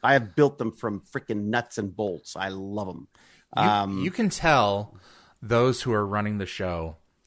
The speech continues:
Speaker 2: You can feel it in your bones, and not, not with one hundred percent accuracy. Those who
Speaker 1: Mm.
Speaker 2: look at us as people and those who look at us as consumers.
Speaker 1: Yeah.
Speaker 2: You know,
Speaker 1: Yeah.
Speaker 2: there's a
Speaker 1: I
Speaker 2: difference.
Speaker 1: never feel like, I never feel like a consumer with him. I always, he, he truly,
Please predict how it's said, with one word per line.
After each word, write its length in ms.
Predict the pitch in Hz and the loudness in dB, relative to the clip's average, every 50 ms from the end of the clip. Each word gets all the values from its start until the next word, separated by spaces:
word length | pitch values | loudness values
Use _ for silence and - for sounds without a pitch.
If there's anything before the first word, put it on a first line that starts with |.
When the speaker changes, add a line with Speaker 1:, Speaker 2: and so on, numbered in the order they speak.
| - | -10
Speaker 2:
You 100 | - 110 | -10 -6
can 120 | - 131 117 | -4 -4 -4
feel 300 | - - 147 160 160 156 | -2 2 4 6 6 6
it 100 | 135 117 | 6 4
in 100 | 117 113 | 2 2
your 120 | 107 101 | 2 2
bones, 400 | 90 - 95 92 85 82 92 - | 2 0 0 0 0 -2 -4 -4
and 220 | 123 107 117 123 - | -2 -2 -2 -2 0
not, 260 | 147 156 - - 160 | 2 2 2 2 4
not 180 | 180 214 202 143 | 6 6 6 6
with 140 | 127 113 | 2 2
one 140 | 123 117 113 | 2 2 4
hundred 180 | 127 135 107 90 | 4 2 0 0
percent 240 | - - - 90 85 | -4 -6 -6 -4 -4
accuracy. 480 | 82 80 - 78 90 - - 85 87 - - - - - - - | -4 -6 -6 -8 -10 -8 -8 -10 -10 -12 -14 -20 -20 -16 -4 2
Those 260 | 127 127 127 123 - | 4 4 4 4 2
who 100 | - 95 | 0 0
Speaker 1:
Mm. 20 | 107 | 2
Speaker 2:
look 220 | 127 135 135 - - - | 0 0 -2 -4 -10 -8
at 340 | 110 - 120 117 110 - | -4 0 2 2 2 4
us 300 | 131 123 110 113 - - | 4 4 4 4 2 -2
as 480 | - - 104 95 92 90 90 87 - - | -2 0 0 0 0 0 -2 -4 -6 -10
people 460 | - - - 139 139 208 202 101 95 | -10 -8 -8 -6 -2 -2 -2 -2 -2
and 160 | - 98 95 | -4 -8 -6
those 260 | 90 101 101 101 98 - 101 - - | -4 -4 -4 -4 -6 -8 -12 -14 -12
who 100 | - 107 | -10 -10
look 200 | 95 98 117 - | -8 -6 -6 -4
at 80 | 117 98 | -4 -4
us 180 | 92 90 - | -4 -6 -6
as 380 | - - 90 92 90 87 - - _ - _ | -8 -8 -8 -8 -8 -8 -10 -14 _ -20 _
consumers. 560 | - - 90 - - - 50 50 - - - _ _ _ _ _ _ _ | -12 -12 -10 -10 -12 -14 -16 -16 -18 -18 -20 _ _ _ _ _ _ _
Speaker 1:
Yeah. 220 | - 104 107 90 80 - _ _ _ _ _ - | -4 -2 -2 -2 -2 -6 _ _ _ _ _ -12
Speaker 2:
You 80 | - 87 | -6 -4
know, 20 | |
Speaker 1:
Yeah. 160 | 98 92 87 80 - | -4 -4 -4 -6 -4
Speaker 2:
there's 180 | - 117 139 160 | -4 -2 0 0
a 40 | |
Speaker 1:
I 40 | 202 | 2
Speaker 2:
difference. 260 | 147 190 208 139 143 147 | 2 4 6 8 8 8
Speaker 1:
never 240 | 160 160 - 165 147 | 8 8 6 4 2
feel 280 | - 147 143 135 120 | 2 0 0 0 0
like, 280 | 110 113 107 101 - - - | 2 0 0 0 -2 -4 -4
I 60 | 113 | -2
never 220 | 120 123 117 127 | 0 0 0 -2
feel 180 | 117 - 123 117 | -4 -4 -4 -2
like 160 | 110 107 - | -2 -2 -6
a 60 | 95 | -8
consumer 440 | 92 - 95 85 - - 95 92 85 | -12 -12 -14 -12 -10 -8 -8 -6 -6
with 140 | 85 80 - | -8 -8 -8
him. 180 | - 90 82 | -8 -8 -4
I 120 | 82 90 104 | -2 0 0
always, 240 | 104 101 101 - - | 0 0 -2 -6 -8
he, 180 | - 107 104 117 - | -12 -10 -10 -8 -6
he 160 | 113 123 147 | -2 0 0
truly, 760 | 139 - - - - 147 143 135 127 117 120 113 107 101 95 | 0 -2 -6 -6 -4 -2 -2 0 0 -2 -2 -4 -4 -6 -10